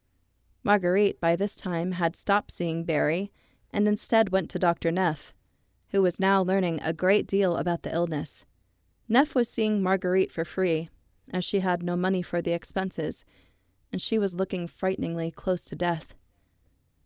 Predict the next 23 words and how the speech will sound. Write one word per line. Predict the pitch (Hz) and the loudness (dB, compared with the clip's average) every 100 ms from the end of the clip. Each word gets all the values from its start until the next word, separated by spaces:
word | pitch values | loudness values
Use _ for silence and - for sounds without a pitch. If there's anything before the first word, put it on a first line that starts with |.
| _ _ - | _ _ 2
Marguerite | 220 214 196 226 | 2 4 2 2
was | - 185 | 0 0
alarmingly | 175 185 208 196 175 175 | 0 4 4 2 0 -4
pale | - 175 165 165 | -2 2 4 2
and | 175 | 0
emaciated, | 175 175 180 175 170 160 160 - _ _ _ _ _ _ - | 0 0 0 -2 -2 -2 -6 -12 _ _ _ _ _ _ -12
but | 190 | -4
she | 233 | 0
was | 226 - | 0 4
also | 208 220 - 185 | 4 4 2 0
in | 175 | 0
great | 175 180 185 - | 0 0 0 -4
pain | 185 185 170 170 | -2 -2 -2 -4
from | - 170 | -4 -2
the | 170 165 170 - _ | 0 -2 -4 -12 _
constant | - 190 196 - 175 | -6 -2 -2 -2 -4
discharge | - 190 - - 160 151 | 0 -2 -2 0 0 0
of | 160 | -4
foul | - 180 165 | -2 0 0
pus | - - 190 156 - | -2 -4 -4 -4 -6
in | 160 | -6
her | 151 | -4
mouth. | 151 147 120 - | -4 -4 -8 -12